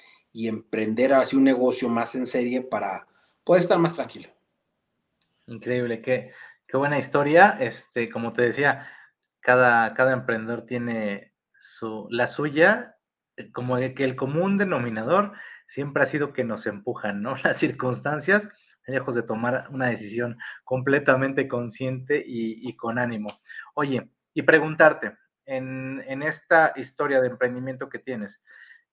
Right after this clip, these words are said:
Speaker 2: eh, ¿cuál ha sido una historia que, o un suceso con respecto al emprendimiento que tú digas, "Esta ha sido padrísima, ha sido la mejor historia o el mejor evento que he tenido en el emprendimiento"?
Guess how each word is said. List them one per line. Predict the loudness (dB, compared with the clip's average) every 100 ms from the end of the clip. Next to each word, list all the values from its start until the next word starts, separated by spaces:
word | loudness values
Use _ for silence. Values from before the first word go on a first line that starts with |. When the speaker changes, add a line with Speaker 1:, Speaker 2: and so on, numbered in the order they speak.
| _ -6
Speaker 2:
eh, | -2 -2 -4 _
¿cuál | 4 6 6
ha |
sido | 2 4 4 4 -4 _ _
una | -4 -2
historia | -2 -6 -2 0 0 -2
que, | -4 -4 -4 -6 -8
o | -6
un | -4 -4
suceso | -4 -8 -2 0 0 -2 -6 -6 _ -20 _ _ _ _ _ _ _ _ _ _
con | -6 -4
respecto | -2 -2 -2 2
al | 2
emprendimiento | 0 -2 -4 -4 -8 -8 -6
que | -8
tú | -8 -8
digas, | -2 -2 -2 -6
"Esta | -6 0 0
ha |
sido | 0 -4 -6 -2
padrísima, | -2 0 -4 -6 -4 -2
ha |
sido | -2 -4 -8 -8 -12
la | -8 -4
mejor | -4 -6 -8 -8 -8
historia | -8 -4 -4 -4 -6
o | -8
el | -10
mejor | -10 -6 -6 -8 -18 _ -6
evento | -2 -2 -4 -6 -6
que | -4
he |
tenido | -4 -4 -4
en | -4
el | -6
emprendimiento"? | -6 -4 -4 -6 -8 -12